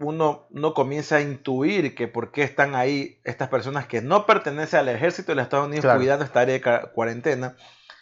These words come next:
Speaker 1: es porque hay gente que sabe que hay dinero botado ahí en Las Vegas,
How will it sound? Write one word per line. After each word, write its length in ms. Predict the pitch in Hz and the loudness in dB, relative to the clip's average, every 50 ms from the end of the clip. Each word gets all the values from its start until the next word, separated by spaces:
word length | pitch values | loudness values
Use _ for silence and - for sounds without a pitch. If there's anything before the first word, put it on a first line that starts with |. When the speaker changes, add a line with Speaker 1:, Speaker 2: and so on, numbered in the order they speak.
| _ _ _ - - _ _ _ | _ _ _ -20 -20 _ _ _
Speaker 1:
es 120 | 135 151 | -4 0
porque 260 | 160 170 156 160 160 | 0 0 2 4 4
hay 100 | 151 147 | 4 4
gente 360 | 135 175 180 175 160 165 160 | 4 2 0 2 2 0 0
que 120 | 123 135 127 | 0 -2 -4
sabe 360 | - - 170 175 180 160 - | 4 6 6 8 8 6 4
que 100 | - 147 | 2 0
hay 60 | 143 | 0
dinero 360 | 143 135 127 135 139 143 143 | 0 -2 -4 -4 -2 -2 -2
botado 480 | 135 127 123 117 - - 160 190 196 190 | 0 0 -2 -4 4 8 10 12 12 12
ahí 160 | 160 147 147 | 10 8 6
en 80 | 147 143 | 2 0
Las 140 | 143 139 135 | -2 -2 2
Vegas, 520 | 131 120 117 113 123 131 - - _ _ | 0 0 2 0 -2 -2 -4 -10 _ _